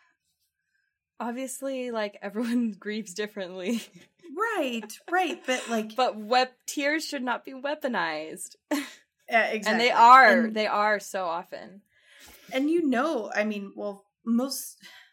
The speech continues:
Speaker 2: most people that can see through something like that will know how genuine it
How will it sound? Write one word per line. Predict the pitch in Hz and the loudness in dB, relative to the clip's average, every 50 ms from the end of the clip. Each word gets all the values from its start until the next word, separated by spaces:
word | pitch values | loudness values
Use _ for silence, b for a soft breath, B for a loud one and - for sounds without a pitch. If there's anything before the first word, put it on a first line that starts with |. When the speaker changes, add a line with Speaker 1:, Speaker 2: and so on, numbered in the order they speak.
| B B _ _ - | B B _ _ -12
Speaker 2:
most | 233 277 285 277 - | -10 -10 -10 -10 -10
people | - 254 226 - 226 202 185 | -10 -10 -10 -8 -10 -10 -8
that | 196 185 175 - - - 170 175 - _ _ - | -8 -8 -8 -10 -14 -20 -20 -20 -20 _ _ -18
can | - 214 208 190 | -14 -12 -12 -12
see | - - - 202 - | -12 -12 -12 -12 -14
through | - - 208 | -14 -14 -14
something | 196 - 208 202 196 220 208 208 | -14 -12 -12 -12 -14 -14 -14 -14
like | 202 202 196 - | -14 -14 -12 -10
that | 202 202 202 202 | -10 -10 -8 -8
will | 202 202 | -10 -10
know | 202 202 214 233 240 196 180 | -8 -6 -4 -4 -6 -6 -8
how | 185 - 196 185 | -12 -12 -12 -12
genuine | 175 175 196 208 214 190 175 170 - - | -12 -10 -10 -10 -10 -10 -12 -14 -16 -18
it | - - | -18 -20